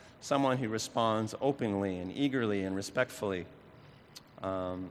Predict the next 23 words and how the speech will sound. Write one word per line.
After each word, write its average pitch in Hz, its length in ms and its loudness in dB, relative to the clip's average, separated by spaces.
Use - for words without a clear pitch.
th-, 131 160 0
and 156 240 0
the 151 40 0
thing 175 200 0
is, 156 120 4
you 151 120 4
might 165 240 6
not 143 240 6
know 139 580 8
while 120 240 6
you're 123 160 2
sowing, 131 560 4
when 120 140 4
you 117 80 2
first 120 280 -2
get 117 160 -2
started, 127 460 4
who 156 360 6
is 123 560 0
a 110 100 0
worthy 120 420 0
person 127 560 -2
and 104 260 -2